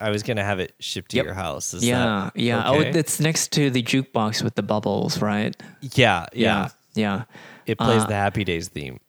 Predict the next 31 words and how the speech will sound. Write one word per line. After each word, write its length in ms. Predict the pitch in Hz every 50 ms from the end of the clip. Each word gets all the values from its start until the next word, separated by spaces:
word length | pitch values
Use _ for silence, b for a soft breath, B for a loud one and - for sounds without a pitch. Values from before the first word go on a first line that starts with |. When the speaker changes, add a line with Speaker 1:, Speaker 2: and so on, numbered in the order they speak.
| _
Speaker 2:
I 120 | - 127 135
did 300 | 127 131 147 156 160 165
Speaker 1:
when 80 | 170 165
you, 140 | 165 156 151
Speaker 2:
notice 520 | 151 143 143 143 98 92 - - - - - - -
Speaker 1:
when 180 | 127 110 101
you 100 | 98 95 87
bang 240 | - 92 87 85 78
it. 160 | 67 - - _ _ _
Speaker 2:
you 220 | - 123 123 127
do 280 | 123 123 135 139 139 139
have 380 | 135 135 135 135 131 123 120 -
a 200 | - 120 117 113
photo 800 | 113 - - - 127 123 123 127 127 127 123 123 123 123 131 131
to 400 | - - - - 120 110 110 107 104
painted 520 | - - 117 117 - 117 107 - - - -
canvas 1000 | - - - - 120 117 117 110 107 101 98 95 95 98 - - - - - - - - - -
of 260 | - 113 110 107 104 113
you 160 | 117 117 117
Speaker 1:
Mm-hmm. 80 | 113
Speaker 2:
in 60 | 110 107
your 160 | 107 110 107
car 600 | - - - 113 110 104 104 104 104 107 107 - - - -
in 180 | 160 180 196 196
the 80 | 185 143
Speaker 1:
Yeah. 180 | - 190 98 92
Speaker 2:
buff. 380 | 98 - - - - - - B B B B B B B B B B B B B B B
So, 200 | - - - 113
Speaker 1:
Yep. 100 | - 107
Speaker 2:
uh, 760 | 104 101 101 98 98 98 98 - - - _ _ _ - 113 110
Speaker 1:
Yeah. 420 | 107 107 107 104 104 104 107